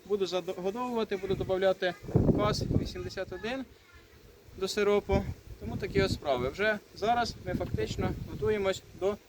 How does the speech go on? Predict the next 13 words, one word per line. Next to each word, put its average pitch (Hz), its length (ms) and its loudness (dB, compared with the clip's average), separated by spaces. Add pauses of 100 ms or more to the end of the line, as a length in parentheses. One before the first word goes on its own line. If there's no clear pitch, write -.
наступного 175 500 -6
року. 139 320 -2
Зараз 170 320 0
ми 156 160 -12
працюємо 170 440 -2
над 156 180 -8
тим, 220 180 -6
щоб 175 240 -4 (300)
сильні 190 400 0
сім'ї 226 480 -6 (360)
пустити 208 420 -4
в 196 60 -4
зиму, 202 380 -6